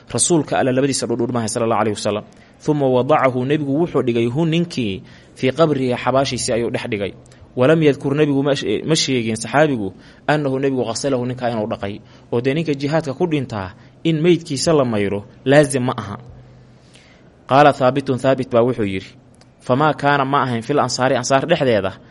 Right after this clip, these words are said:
ayyimun gabar garoob ah oo aan reer lahayn oo anfaqu ka dhaqaala roon minhaa gabadhii maalinkaa nabigu u doonay sallallahu alayhi wasallam Julaybiib.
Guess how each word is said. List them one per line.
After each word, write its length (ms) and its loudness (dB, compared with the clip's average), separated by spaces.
ayyimun 640 0
gabar 320 2
garoob 400 4
ah 220 -12
oo 80 2
aan 160 -2
reer 240 2
lahayn 360 -2
oo 120 -2
anfaqu 500 -2
ka 180 -2
dhaqaala 500 2
roon 400 2
minhaa 360 -2
gabadhii 380 0
maalinkaa 460 -4
nabigu 420 -4
u 80 -4
doonay 260 -4
sallallahu 280 -2
alayhi 160 -2
wasallam 280 -6
Julaybiib. 360 -6